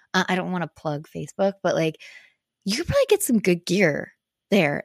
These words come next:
And then also if you're in the Whistler community, we have the Reuse It Center, which is everyone donates their old stuff or even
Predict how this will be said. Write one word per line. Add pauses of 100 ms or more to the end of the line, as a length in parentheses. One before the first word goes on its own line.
And
then
also
if
you're
in
the
Whistler
community,
we
have
the
Reuse
It
Center,
which
is (460)
everyone
donates (100)
their
old
stuff
or
even